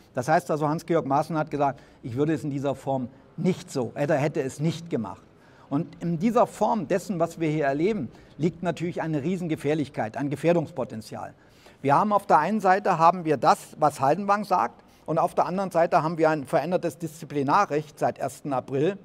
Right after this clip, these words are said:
Ich weiß nicht, ob die meisten das kennen. Das bedeutet also in der Form, dass Beamte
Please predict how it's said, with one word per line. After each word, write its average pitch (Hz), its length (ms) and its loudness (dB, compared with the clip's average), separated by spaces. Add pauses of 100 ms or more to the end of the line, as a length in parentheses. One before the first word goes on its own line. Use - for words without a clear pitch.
(120)
Ich 123 100 -10
weiß 143 180 -2
nicht, 160 100 0
ob 147 100 -6
die 151 100 -2
meisten 139 380 0
das 139 160 -4
kennen. 190 420 -2 (460)
Das 139 160 -6
bedeutet 160 400 2
also 151 200 2
in 151 120 -2
der 156 160 4
Form, 175 460 0 (340)
dass 151 220 0
Beamte 180 600 2